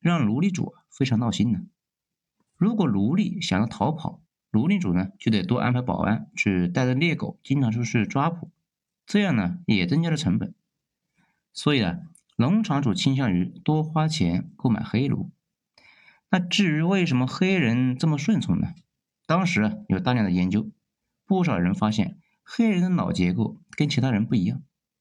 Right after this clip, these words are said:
怀疑不一样的地方啊，是他们的奴隶基因。嗯，这一点呢，在那个电影《被拯救的江歌》里面就有体现。啊，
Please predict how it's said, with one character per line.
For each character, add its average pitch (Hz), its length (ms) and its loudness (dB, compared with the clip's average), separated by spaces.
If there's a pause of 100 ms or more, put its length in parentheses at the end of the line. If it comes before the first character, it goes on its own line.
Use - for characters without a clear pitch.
(720)
怀 147 260 2
疑 208 80 4
不 196 160 2
一 185 60 2
样 196 120 2
的 175 100 2
地 156 180 2
方 92 120 2
啊， 87 180 0 (100)
是 107 260 2
他 - 160 -4
们 131 140 2
的 95 440 -2 (100)
奴 104 200 2
隶 147 140 0
基 110 160 0
因。 131 280 -2 (460)
嗯， 95 160 0
这 143 140 0
一 151 60 0
点 95 180 0
呢， 87 240 -2 (100)
在 113 120 0
那 110 80 2
个 101 60 0
电 143 220 0
影 92 80 0 (260)
《被 156 200 0
拯 90 200 2
救 113 100 0
的 98 80 2
江 113 240 0
歌》 123 100 -2
里 127 100 0
面 - 160 -6 (140)
就 95 120 0
有 95 60 0
体 87 140 -2
现。 - 160 -8 (1300)
啊， 87 260 0